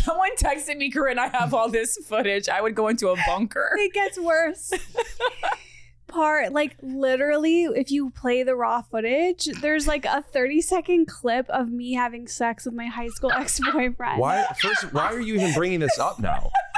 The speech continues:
Speaker 3: I'm uncomfortable.
Speaker 1: This is Esther's Zapruder film.
Speaker 3: But wait, who filmed that? You?
Speaker 2: I
Speaker 3: <laughs> Did you have, it was the, was the guy who had the raw footage holding the camera?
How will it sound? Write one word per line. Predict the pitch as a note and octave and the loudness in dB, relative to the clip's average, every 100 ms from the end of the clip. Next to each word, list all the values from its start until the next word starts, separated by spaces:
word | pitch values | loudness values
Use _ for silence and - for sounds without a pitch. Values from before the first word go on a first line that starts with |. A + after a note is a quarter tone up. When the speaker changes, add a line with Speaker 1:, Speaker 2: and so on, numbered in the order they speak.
| - | 0
Speaker 3:
I'm | - - A3+ | 0 0 0
uncomfortable. | C3+ G#2+ G2+ F2+ - A4+ | 0 0 -2 -2 -2 0
Speaker 1:
This | C5+ | 0
is | C5 D#4+ | 0 0
Esther's | G4 - G#4 C#4 | 0 0 0 2
Zapruder | C#4+ B3 C#4+ E4 G4+ | 0 0 0 2 0
film. | - - F#5 - | -2 -2 0 2
Speaker 3:
But | G#3 | 2
wait, | G#3 E3 | 2 2
who | G#3+ | 0
filmed | - A#3 A#3+ | 0 0 2
that? | G#2+ - - | 0 0 -2
You? | A#2 E3 A#3+ - - - G#4 G4 - | 0 0 0 -4 -6 -8 -8 -12 -6
Speaker 2:
I | - - D#5+ - - C6+ E5 - G4+ D#5+ | -2 0 2 0 -2 -4 -2 0 0 0
Speaker 3:
<laughs> | D#5+ - C#5 - - | -2 -4 -4 -4 -2
Did | D3+ | 0
you | E3 | 2
have, | E3+ C3+ | 0 0
it | D3+ | 0
was | C3+ | 2
the, | C#3+ C#3 | 0 0
was | E3+ C3 | -2 0
the | C3 | 0
guy | C#3+ D#3+ F3 | 0 2 2
who | D#3+ | 2
had | C#3+ D3+ | 2 0
the | D3 | 2
raw | D3+ | 2
footage | D3 D3 D#3+ C#3+ | 2 0 0 0
holding | C#3 D3+ | 0 0
the | C#3+ | 0
camera? | C3+ C3+ F#3 F4 | 0 0 0 -2